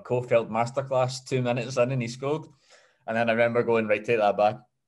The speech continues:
He's been sent off after, like, what, I might, I think it was, like, the seventieth minute or something. I don't think, I think he only played about forty minutes of the game, um,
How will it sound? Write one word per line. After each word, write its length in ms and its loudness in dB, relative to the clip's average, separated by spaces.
He's 100 -10
been 140 -6
sent 240 -2
off 220 2
after, 220 0
like, 200 -2
what, 160 -2
I 40 -2
might, 220 0
I 100 -4
think 200 -2
it 40 -4
was, 140 -6
like, 160 -6
the 80 -14
seventieth 600 -10
minute 180 -4
or 80 0
something. 340 -6
I 20 -4
don't 220 -4
think, 160 -10
I 200 2
think 180 -6
he 80 -6
only 120 -4
played 280 -4
about 180 -6
forty 420 -4
minutes 300 -6
of 60 -6
the 60 -8
game, 280 -6
um, 720 -4